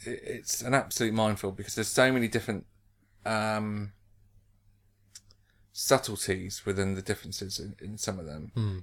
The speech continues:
Speaker 1: you know, and, and, and even the, the terms that people refer to, you know. So, um, if I think about being within,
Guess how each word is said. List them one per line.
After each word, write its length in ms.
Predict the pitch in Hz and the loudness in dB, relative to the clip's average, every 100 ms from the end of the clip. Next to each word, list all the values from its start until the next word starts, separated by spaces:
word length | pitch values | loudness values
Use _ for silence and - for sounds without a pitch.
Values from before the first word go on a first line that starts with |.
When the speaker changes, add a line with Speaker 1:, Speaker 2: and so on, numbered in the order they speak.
| - | 2
Speaker 1:
you 100 | 104 | 6
know, 140 | 104 | 6
and, 100 | 104 | 6
and, 340 | 113 110 107 - | 4 2 0 -4
and 180 | - 113 | -6 0
even 560 | 117 113 110 107 104 - - - - - | 0 2 2 2 -2 -6 -14 -20 -20 -6
the, 640 | 113 104 104 104 101 90 - | -2 -2 -2 -2 -4 -6 -10
the 100 | 107 | -12
terms 580 | - 123 110 95 90 - | 0 6 6 4 0 -6
that 100 | - | -12
people 240 | 101 107 | -12 -10
refer 280 | - 104 101 | -6 -4 -4
to, 180 | - 98 | -8 -8
you 260 | 101 90 | -6 -4
know. 180 | 107 95 | -4 -4
So, 400 | - 113 104 104 - - - - - | 0 2 2 0 -10 -20 -20 -20 -6
um, 320 | 110 104 104 104 | 6 6 6 2
if 140 | - | 2
I 120 | 123 107 | 4 6
think 280 | 113 107 | 4 0
about 400 | - 107 104 - - - | 4 6 6 2 -4 -8
being 260 | - 104 101 | 0 2 2
within, 680 | 101 101 101 98 98 95 | 2 2 2 0 -4 -6